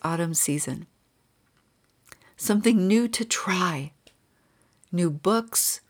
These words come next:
new courses, new writing, new whatever.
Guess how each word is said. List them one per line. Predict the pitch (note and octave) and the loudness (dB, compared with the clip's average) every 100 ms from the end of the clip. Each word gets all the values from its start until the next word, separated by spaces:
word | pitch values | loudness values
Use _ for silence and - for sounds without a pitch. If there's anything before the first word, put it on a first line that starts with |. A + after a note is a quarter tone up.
| _ _ _ _ - | _ _ _ _ -10
new | D#3+ D#3 D#3 D3+ D3+ D3 | -6 -4 -4 -4 -4 -8
courses, | - - A3 A#3 A#3 - G#3+ G#3 G3+ G3+ - _ _ _ - | -10 -6 0 0 0 -2 0 0 0 -2 -6 _ _ _ -8
new | E3+ E3 D3 | -4 -2 -2
writing, | D3+ D3+ F#3+ G#3+ A3 G#3 G3+ G#3 G#3 _ _ _ _ _ _ _ _ _ _ _ _ _ _ _ E3+ | -4 -4 0 2 4 4 2 0 -2 _ _ _ _ _ _ _ _ _ _ _ _ _ _ _ -4
new | F3+ G#3+ A#3 A3+ | 2 2 4 2
whatever. | G3 F3+ F#3 F3 - D3+ D3 D3 F#2 | 0 2 2 0 -4 -6 -6 -8 -10